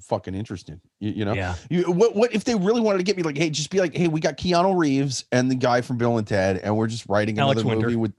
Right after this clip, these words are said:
Speaker 1: with both of them." Yeah, I mean, I mean, just
Speaker 2: Yeah.
Speaker 1: go that route.
Speaker 2: So, all right, should we jump into some news, my friend?
Speaker 1: Yeah, let's do it.
Speaker 2: All right, the, uh,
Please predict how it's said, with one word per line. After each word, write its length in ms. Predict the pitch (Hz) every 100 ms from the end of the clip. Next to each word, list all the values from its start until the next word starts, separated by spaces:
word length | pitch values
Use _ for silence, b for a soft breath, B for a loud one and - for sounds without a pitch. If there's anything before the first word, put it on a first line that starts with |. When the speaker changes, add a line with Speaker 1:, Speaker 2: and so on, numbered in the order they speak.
| -
Speaker 1:
with 180 | 120 113
both 200 | 165 240
of 120 | -
them." 100 | -
Yeah, 240 | - 254 - -
I 60 | 87
mean, 100 | 90
I 40 |
mean, 320 | 101 101 92 - _ _ _ -
just 120 | 214
Speaker 2:
Yeah. 100 | 233
Speaker 1:
go 100 | 131
that 160 | 131
route. 180 | - 120 _ _ _ b b b b b b
Speaker 2:
So, 420 | - - 87 87 87 _ _ _ _ -
all 80 | 233
right, 140 | 202
should 120 | -
we 80 | 185
jump 260 | 147 208 180
into 160 | 190 170
some 160 | 147
news, 260 | 139 147 131
my 140 | 135
friend? 400 | 123 147 135 131 95 -
Speaker 1:
Yeah, 200 | 156 156 -
let's 160 | - 98
do 140 | 120
it. 100 | 117 - _ _ _ _
Speaker 2:
All 160 | 123 131
right, 200 | 131 139
the, 420 | 139 139 139 131 131
uh, 360 | 123 123 127